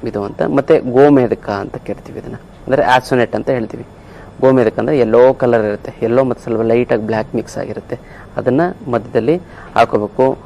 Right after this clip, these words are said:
ಹಾಕೋಬಹುದು. ಜೊತೆಗೆ ಕ್ಯಾಟ್ಸ್ ಐ ಅಂತ ಬರುತ್ತೆ, ಅದು ಅಷ್ಟೇ ಯೆಲ್ಲೋ ಮತ್ತೆ ಇದು ಅದನ್ನ. ಮತ್ತೆ ಡೈಮಂಡ್ ಅನ್ನು ಕೂಡ ಮಧ್ಯದ ಬೆರಳಿಗೆ ಹಾಕೋಬೇಕು, ಅಂದ್ರೆ ವಜ್ರವನ್ನ ಮಧ್ಯದ ಬೆರಳಿಗೆ ಹಾಕೋಬೇಕು. ಮತ್ತೆ ಉಂಗುರದ ಬೆರಳಿಗೆ, ಉಂಗುರದ ಬೆರಳಿಗೆ ಯಾವ ಒಂದು ಇದನ್ನ ಹಾಕೋಬೇಕು ಅಂದ್ರೆ ರೂಬಿ,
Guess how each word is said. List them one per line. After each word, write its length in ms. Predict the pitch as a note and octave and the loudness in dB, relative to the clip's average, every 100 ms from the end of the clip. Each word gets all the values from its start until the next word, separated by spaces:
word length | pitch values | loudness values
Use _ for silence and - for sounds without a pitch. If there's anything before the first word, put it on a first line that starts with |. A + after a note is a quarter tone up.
| - | -6
ಹಾಕೋಬಹುದು. 540 | A#2 A#2 A#2 G2+ G#2 B2+ | -4 2 0 0 -4 -4
ಜೊತೆಗೆ 340 | A#2+ C3 C#3+ | -2 -2 -2
ಕ್ಯಾಟ್ಸ್ 460 | C3+ C3+ D3+ - - | 0 2 2 2 0
ಐ 120 | B2 | 2
ಅಂತ 220 | A2 G#2 | 0 -4
ಬರುತ್ತೆ, 400 | C3 A2 - - - - - - - - - - | -6 -6 -10 -16 -18 -20 -20 -20 -20 -20 -20 -4
ಅದು 160 | C3 C#3+ | 2 2
ಅಷ್ಟೇ 200 | - A2+ | 0 -6
ಯೆಲ್ಲೋ 260 | A2 A#2 | 0 0
ಮತ್ತೆ 560 | A2 G#2+ A2 G#2+ G#2 G#2 | 2 -2 -2 -2 -4 -6
ಇದು 180 | G#2 A#2 | -2 -2
ಅದನ್ನ. 240 | G#2+ G#2+ G2 A#2+ | -2 -6 -6 -4
ಮತ್ತೆ 200 | D3 D3 | 0 2
ಡೈಮಂಡ್ 520 | A#2 C3+ D#3+ E3+ C#3+ | 4 4 4 4 2
ಅನ್ನು 140 | B2+ | 0
ಕೂಡ 160 | A#2 A#2+ | -2 -4
ಮಧ್ಯದ 420 | B2+ A2+ G#2 A#2 | -2 -4 -2 -2
ಬೆರಳಿಗೆ 420 | A2 G#2 G#2+ E3 F#3 - - - - | -2 -4 -2 -2 -2 -8 -20 -16 -12
ಹಾಕೋಬೇಕು, 380 | G#2 G2+ G#2 | -10 -8 -8
ಅಂದ್ರೆ 160 | G#2+ A2 | -6 0
ವಜ್ರವನ್ನ 560 | A2+ A2+ - D#3+ A2 B2 D#3+ - - - A2 | 0 0 2 2 2 0 -2 -8 -20 -14 -4
ಮಧ್ಯದ 280 | A#2 A2+ - | -2 0 -2
ಬೆರಳಿಗೆ 360 | G#2+ G#2 C3+ | 0 0 2
ಹಾಕೋಬೇಕು. 840 | D#3 A#2+ G2+ - G2+ F#2+ - A#2 - - - - - | 0 -2 -10 -10 -12 -14 -6 -6 -6 -12 -20 -20 -2
ಮತ್ತೆ 120 | - | 4
ಉಂಗುರದ 520 | E3 C#3 F#3+ G#3 C4 E3+ | 6 6 6 6 8 8
ಬೆರಳಿಗೆ, 420 | B2+ A2+ - - - - - | 6 4 0 -6 -14 -20 -6
ಉಂಗುರದ 300 | C#3 D#3 D#3+ | 0 2 2
ಬೆರಳಿಗೆ 460 | C#3 B2 A#2+ A#2 A2 | 2 2 4 4 4
ಯಾವ 220 | A2 A#2+ | 4 4
ಒಂದು 380 | B2 A#2 A2 G#2+ | 4 2 0 -4
ಇದನ್ನ 220 | G#2 A2 | -4 -6
ಹಾಕೋಬೇಕು 400 | G#2 - G2 - | -8 -10 -8 -6
ಅಂದ್ರೆ 180 | C3+ D3+ | -6 -4
ರೂಬಿ, 400 | C3 E3+ D3 | 4 4 4